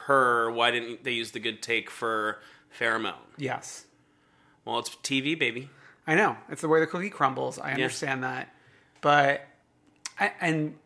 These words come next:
Speaker 2: I feel, this is long known that they film the runway twice when they
Speaker 1: Mm-hmm.
Speaker 2: walk out, 'cause they do it once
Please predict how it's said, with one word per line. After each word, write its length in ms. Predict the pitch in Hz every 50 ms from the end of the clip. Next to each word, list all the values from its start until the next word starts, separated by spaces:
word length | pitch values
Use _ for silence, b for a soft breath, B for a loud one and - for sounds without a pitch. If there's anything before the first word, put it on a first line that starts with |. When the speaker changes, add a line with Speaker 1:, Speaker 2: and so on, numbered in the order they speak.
| _ _ -
Speaker 2:
I 100 | 175 165
feel, 340 | 143 - - 208 208 214 -
this 180 | - 180 202 190
is 180 | 226 165 151
long 500 | 151 160 156 147 156 165 165 165 175 165
known 420 | 151 143 135 127 131 131 131 139 - -
that 600 | - 147 139 135 131 131 127 123 127 - - - b b b b b b b -
they 160 | 147 139 135
film 460 | 139 - - 147 139 139 135 139 135
the 460 | 127 131 123 123 123 120 123 127 - - - _
runway 500 | - 143 123 131 131 131 131 143 147 165
twice 600 | 160 - - 190 190 196 214 196 - - - - - -
when 120 | 131 139
they 60 | 147 156
Speaker 1:
Mm-hmm. 80 | 160 165
Speaker 2:
walk 180 | 170 170 - 190
out, 180 | 180 180 185
'cause 100 | - 147
they 100 | 135 139
do 120 | 127 143 147
it 80 | 151
once 520 | 147 135 135 147 147 156 165 160 - -